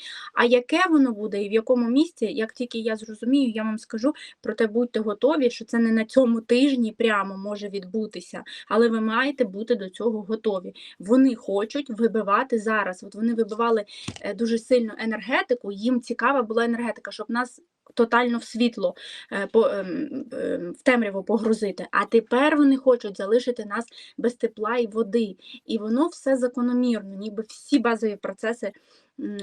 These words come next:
е, схлопнути. Бо без світла ми якось пристосувалися більш-менш, а от без води пристосуватися набагато складніше, особливо в кого є діти, літні люди, е, і так далі. Тому масовані атаки будуть, е,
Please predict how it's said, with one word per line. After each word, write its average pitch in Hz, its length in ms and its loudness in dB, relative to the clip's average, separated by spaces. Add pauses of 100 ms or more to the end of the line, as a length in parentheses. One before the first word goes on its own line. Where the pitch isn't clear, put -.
(120)
е, 208 160 -6
схлопнути. 202 720 -4
Бо 196 160 -4
без 240 220 2
світла 294 340 2
ми 254 160 -4
якось 247 320 -2
пристосувалися 285 880 -2
більш-менш, 196 640 -10
а 226 180 2
от 226 140 2
без 214 240 2
води 214 320 -4
пристосуватися 226 880 -8
набагато 190 460 -10
складніше, 196 580 -16 (220)
особливо 220 460 0
в - 80 -12
кого 185 300 -10
є 190 160 -8
діти, 277 540 0 (300)
літні 196 420 -12
люди, 262 420 -2 (320)
е, 185 680 -10
і 226 220 -6
так 202 260 -8
далі. - 320 -12 (1400)
Тому 226 240 6
масовані 233 520 2
атаки 254 340 0
будуть, 226 420 -4
е, 196 340 -8